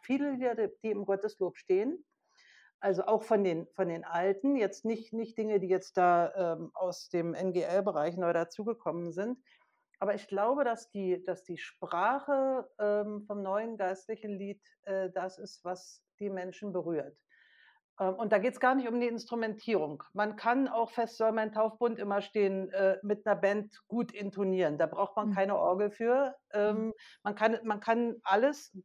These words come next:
Speaker 1: gut und sauber rüberbringen, wenn man mit Respekt an ein Lied rangeht. Ähm, aber ich glaube, es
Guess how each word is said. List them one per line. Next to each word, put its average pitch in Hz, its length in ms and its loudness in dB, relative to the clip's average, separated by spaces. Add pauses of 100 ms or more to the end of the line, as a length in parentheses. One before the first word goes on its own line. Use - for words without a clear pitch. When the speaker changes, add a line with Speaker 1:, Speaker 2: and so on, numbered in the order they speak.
(320)
Speaker 1:
gut 302 480 -2
und 214 180 -4
sauber 208 460 2
rüberbringen, 233 600 0
wenn 202 120 0
man 208 220 -4 (260)
mit 214 240 -4
Respekt 214 480 -4
an 180 120 -6
ein 175 180 -6
Lied - 240 -6
rangeht. 165 480 -6 (1000)
Ähm, 202 640 0 (180)
aber 214 160 2
ich 214 60 -8
glaube, 269 220 6
es 294 120 -2